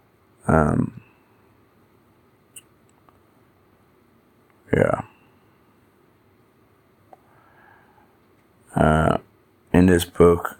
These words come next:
Jung says, "It occurred to me that it might reasonably follow that dreams have some special and more significant function of their own." Only the material that is clearly and visibly part of a dream should be used in interpreting it.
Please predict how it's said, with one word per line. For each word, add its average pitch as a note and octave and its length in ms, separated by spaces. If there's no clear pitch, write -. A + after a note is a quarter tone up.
Jung E2 320
says, D#2 440
"It - 160
occurred F2 440
to F2+ 60
me D#2+ 340
that C2+ 260
it - 120
might D#2 340
reasonably D#2+ 680
follow D2+ 520
that - 220
dreams F2+ 480
have E2 140
some - 240
special E2+ 640
and C2 160
more C#2+ 280
significant - 720
function - 560
of - 240
their - 260
own." B1+ 320
Only G2 420
the E2+ 180
material E2+ 840
that - 200
is - 160
clearly F#2 880
and - 240
visibly F2+ 560
part E2 420
of D#2 100
a D#2 60
dream D#2 460
should - 240
be - 140
used D#2 340
in - 80
interpreting - 560
it. - 160